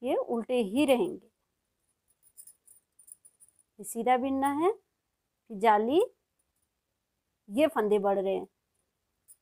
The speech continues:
अब ये तीन फंदे हो गए, यहाँ पर सीधे फंदे जो हैं, तीन हो गए। इसी तरीके से ऊपर को ये फंदे हमारे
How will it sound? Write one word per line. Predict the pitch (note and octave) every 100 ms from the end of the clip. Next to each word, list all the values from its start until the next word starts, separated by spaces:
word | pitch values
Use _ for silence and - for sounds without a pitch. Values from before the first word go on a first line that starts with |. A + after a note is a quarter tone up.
| _ _ -
अब | F#3+
ये | A#3+ A4+ - _ _ _ _ _ _ _ _ _ _ _
तीन | C4+ C#4 B3
फंदे | G#3 F#3 F#3
हो | F#3+
गए, | F3+
यहाँ | F3+ F3+ F3+
पर | _ _ _ _ _ -
सीधे | A#3 A3 A#3+
फंदे | A#3+ G#3 G#3+
जो | G#3 G#3+
हैं, | C4+ F#4+ _ _ _
तीन | A#3+ B3 G3+
हो | E3+
गए। | F3+ - _ _ _ _ _ _ _ _ _ _ _ _ _ _
इसी | - C#4+
तरीके | C#4+ C4+ C#4 C#4+
से | C#4 D#4
ऊपर | D4 - C4
को | C4 C#4
ये | B3+ C4+
फंदे | B3+ A#3+ B3+
हमारे | B3 A#3+ D4